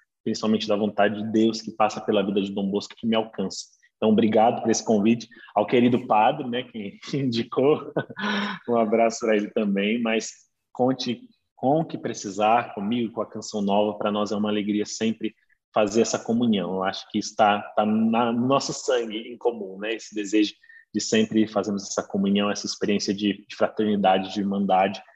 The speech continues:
Então, é isso que eu também, com muita alegria, te agradeço, né? Nos conhecemos hoje aqui pelo vídeo, mas <laughs> estávamos falando antes, mas essa experiência de, de comunhão que gera em nós algo que, que realmente vem de Deus. Então, obrigado.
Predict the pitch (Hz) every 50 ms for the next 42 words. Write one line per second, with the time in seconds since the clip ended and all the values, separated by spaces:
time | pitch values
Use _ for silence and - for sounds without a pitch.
0 | _ _ _ - 110 107 107 110 113 - - - - 127 120 - - 117 117 117
1 | 117 113 - 120 120 123 123 - 120 113 113 107 110 110 113 110 113 - 117 110
2 | 120 127 135 127 113 110 107 - - 110 110 123 160 - _ - _ _ _ -
3 | - 123 - - - 135 131 131 - 156 143 139 139 123 - - - - _ -
4 | 135 147 170 196 170 156 143 - - 143 131 - 143 127 123 110 110 120 151 180
5 | 196 170 156 135 123 110 - - - 254 - 120 104 - 110 107 110 113 113 110
6 | - - 117 113 117 113 110 113 117 110 - - 110 104 101 - - - - -
7 | - - - - _ - 117 117 120 117 127 120 - 135 120 - - 131 120 120
8 | 120 127 123 - - 123 117 117 110 117 117 117 113 110 107 107 110 104 - -
9 | 120 113 113 110 110 110 110 117 120 - - 120 104 117 117 113 113 117 113 113
10 | 113 110 120 120 110 107 113 110 110 113 117 113 110 - - 117 110 104 _ _
11 | _ _ _ _ _ _ - 104 113 117 113 113 113 113 117 117 - - 120 110
12 | 110 - - _ _ _ - 110 117 113 113 104 113 107 104 98 90 87 90 95
13 | - - 101 104 101 98 101 107 104 104 104 95 95 95 104 113 127 135